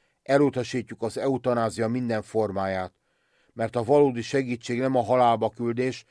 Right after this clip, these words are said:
vagy az élet bármilyen módon történő megrövidülése, hanem a látszólag nehezebb út, a választása, ott állni a kiszolgáltatott ember mellett, enyhítve szenvedéseit, segítve felkészülni őt a végső útra.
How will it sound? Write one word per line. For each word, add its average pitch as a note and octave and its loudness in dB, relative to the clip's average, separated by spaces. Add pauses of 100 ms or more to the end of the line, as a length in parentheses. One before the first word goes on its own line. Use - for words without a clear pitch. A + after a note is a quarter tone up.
(320)
vagy A2+ -6
az A2+ -6
élet C3 4
bármilyen A#2+ 2
módon B2 0
történő A#2+ -2
megrövidülése, A#2+ -2 (540)
hanem A#2+ -2
a B2 6
látszólag B2+ 2
nehezebb A2+ -2
út, A#2+ -6 (360)
a G#2+ -6
választása, A#2+ 2 (380)
ott D3 2
állni A#2 2
a A2 -2
kiszolgáltatott A2 -2
ember A2+ 0
mellett, A#2+ 0 (300)
enyhítve B2 -2
szenvedéseit, A#2+ -2 (320)
segítve B2+ -2
felkészülni A#2 -2
őt B2 -2
a A2 -2
végső A2 -4
útra. G2+ -6